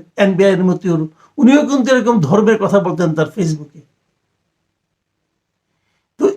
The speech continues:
এই যে বিষয়গুলো এগুলো আমাদের সমাজের এখন বর্তমানে একটা মানে প্রতিদিনের চিত্র হয়ে দাঁড়িয়েছে। এর হাত থেকে আসলে আমাদের মুক্তি দরকার।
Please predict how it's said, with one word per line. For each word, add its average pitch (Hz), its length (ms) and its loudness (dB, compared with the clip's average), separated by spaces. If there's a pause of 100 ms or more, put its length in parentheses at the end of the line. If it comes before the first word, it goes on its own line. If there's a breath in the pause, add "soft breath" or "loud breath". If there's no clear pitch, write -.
(120)
এই 254 280 4
যে 285 120 4
বিষয়গুলো 185 560 2
এগুলো 208 280 0
আমাদের 175 300 0
সমাজের 185 520 0
এখন 165 220 -2
বর্তমানে 170 540 0
একটা 185 340 -6 (1160)
মানে 214 120 4 (120)
প্রতিদিনের 302 480 4 (100)
চিত্র 285 240 0 (120)
হয়ে 170 200 2
দাঁড়িয়েছে। 139 400 -6 (2250)
এর 262 160 2 (160)
হাত 233 200 0 (140)
থেকে 254 260 -8
আসলে 196 280 -2
আমাদের 165 240 -4 (460)
মুক্তি 180 380 2 (100)
দরকার। 135 300 -6